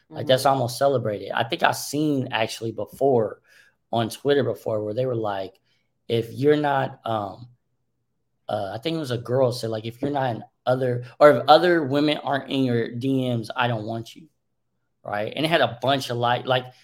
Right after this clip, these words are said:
Speaker 1: strange like that, but that's the type of thing that's celebrated now. Like, "Oh yeah,
Speaker 2: Mm-hmm.
Speaker 1: yeah, you know what, girl?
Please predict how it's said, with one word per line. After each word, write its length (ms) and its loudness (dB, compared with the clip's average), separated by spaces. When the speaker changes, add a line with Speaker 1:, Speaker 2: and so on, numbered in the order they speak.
Speaker 1:
strange 520 0
like 200 2
that, 200 0
but 200 0
that's 260 2
the 100 -14
type 340 -4
of 180 -4
thing 220 -4
that's 280 -4
celebrated 540 -4
now. 220 -20
Like, 300 -20
"Oh 120 2
yeah, 240 -4
Speaker 2:
Mm-hmm. 120 -10
Speaker 1:
yeah, 180 -2
you 200 -6
know 180 -4
what, 200 -4
girl? 280 -4